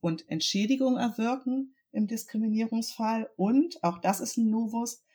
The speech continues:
äh, man muss kein Verschulden nachweisen, im Einklang übrigens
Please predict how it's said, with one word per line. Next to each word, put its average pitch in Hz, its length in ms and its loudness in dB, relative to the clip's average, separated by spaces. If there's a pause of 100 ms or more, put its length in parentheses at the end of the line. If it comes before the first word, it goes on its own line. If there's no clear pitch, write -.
(280)
äh, 185 220 4
man 180 220 6
muss 185 200 4
kein 180 260 2
Verschulden 220 720 0
nachweisen, 226 800 0
im 175 180 -6
Einklang 190 560 2
übrigens 175 580 -2